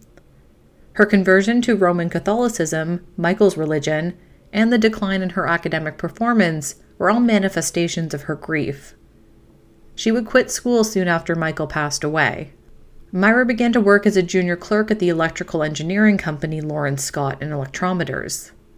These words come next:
She was a lot like other teenage girls in this period. She would occasionally smoke a cigarette,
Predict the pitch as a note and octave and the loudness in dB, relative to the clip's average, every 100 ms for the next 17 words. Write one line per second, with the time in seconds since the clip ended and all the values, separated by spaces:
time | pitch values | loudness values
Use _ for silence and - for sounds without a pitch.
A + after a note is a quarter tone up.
0 | - _ - G#3+ G#3+ G3 G3 G#3+ G#3+ A3 | -20 _ -2 6 8 8 6 4 4 2
1 | A3 G#3 G#3 G#3 F3 E3 E3 - G#3+ G#3+ | 4 2 2 0 -2 -4 -4 0 0 0
2 | E3+ C#3 C#3 - C3 G2+ G2+ D#2+ - - | -2 -4 -6 -8 -4 -4 -4 -6 -10 -18
3 | - _ _ - A3+ A#3 C4 F4+ - F3+ | -20 _ _ -4 0 2 2 2 2 2
4 | F3 F#3+ F#3+ - E3 D#3 C#3+ D3 C#3+ D3 | 2 0 -2 -2 -4 -4 -6 -6 -2 -2
5 | G#3+ | -2